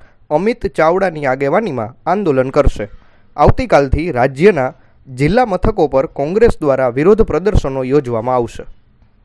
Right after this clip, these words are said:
રાજ્યમાં ચોમાસાનું આગમન થઈ ગયું છે. આજે જૂનાગઢ અને ગીર સોમનાથ પંથકમાં નોંધપાત્ર વરસાદ થયો હતો.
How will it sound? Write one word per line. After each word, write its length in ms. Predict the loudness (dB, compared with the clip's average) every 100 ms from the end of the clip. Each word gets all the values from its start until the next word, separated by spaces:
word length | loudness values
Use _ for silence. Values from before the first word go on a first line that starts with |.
| _ _ _ _ -20 -20 -20 -20 -20 -20 -20 _ -10
રાજ્યમાં 540 | 0 0 0 -2 -4 -4
ચોમાસાનું 640 | -4 -4 -4 -6 -4 -2
આગમન 340 | -2 -4 -4
થઈ 180 | -2 -2
ગયું 240 | -2 -6
છે. 200 | -12 -18 -20 _ _ -8
આજે 260 | -4 -4
જૂનાગઢ 580 | -4 -2 -2 -2 -4 -4
અને 180 | -6 -6
ગીર 240 | -6 -6
સોમનાથ 380 | -4 -6 -6 -6
પંથકમાં 540 | -6 -8 -10 -8 -8
નોંધપાત્ર 560 | -2 0 0 -2 -4 -4
વરસાદ 440 | -6 -6 -6 -6
થયો 300 | -4 -4 -4
હતો. 220 | -8 -16